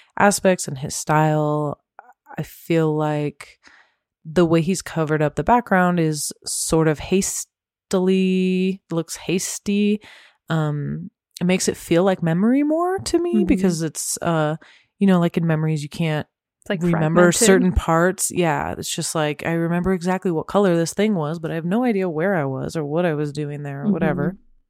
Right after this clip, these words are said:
Speaker 2: And it just
Speaker 1: And
Speaker 2: feels like, you know, there's a tree trunk there. So it's like, there's a tree there, but it's not so specific as to what kind of tree and what kind of leaves. It's,
Speaker 1: Right.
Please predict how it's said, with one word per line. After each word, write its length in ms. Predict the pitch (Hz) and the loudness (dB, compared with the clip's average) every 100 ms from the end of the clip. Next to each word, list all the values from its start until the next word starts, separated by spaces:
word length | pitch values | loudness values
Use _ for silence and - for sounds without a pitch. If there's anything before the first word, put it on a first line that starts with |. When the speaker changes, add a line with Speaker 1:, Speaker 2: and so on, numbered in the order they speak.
| - | 0
Speaker 2:
And 120 | 262 | 4
it 120 | 294 | 6
just 160 | 294 269 | 6 4
Speaker 1:
And 80 | 262 | 4
Speaker 2:
feels 180 | 254 226 | 4 4
like, 320 | 220 214 - | 2 2 2
you 80 | 233 | 6
know, 100 | 214 | 6
there's 240 | 196 208 208 | 6 4 2
a 60 | |
tree 260 | 202 - 202 | -2 -4 -6
trunk 380 | - 190 170 - | 0 0 0 4
there. 200 | 185 233 | 4 4
So 140 | 202 | 0
it's 140 | 185 | -2
like, 180 | 185 180 | -2 0
there's 220 | 190 190 | 2 2
a 40 | 175 | -2
tree 340 | - 262 269 | -4 0 2
there, 340 | 220 190 185 - | 2 2 0 2
but 200 | 180 170 | 2 2
it's 240 | - 202 196 | -2 0 0
not 300 | 180 175 - | 0 0 0
so 260 | - 196 | 4 4
specific 640 | 185 - 185 - 175 180 - | 2 -2 -4 -2 -6 -6 -6
as 220 | - - | -6 -2
to 120 | 196 | 0
what 280 | 180 - - | 2 -2 -2
kind 320 | 233 269 220 | 2 4 2
of 160 | 180 - | -2 -6
tree 260 | 185 175 | -4 -4
and 100 | 170 | -4
what 160 | 175 - | -6 -4
kind 320 | 220 226 190 | 0 4 4
of 140 | 175 | 2
leaves. 340 | 185 185 190 190 | 0 -2 -2 -4
It's, 80 | 180 | -2
Speaker 1:
Right. 180 | - | -4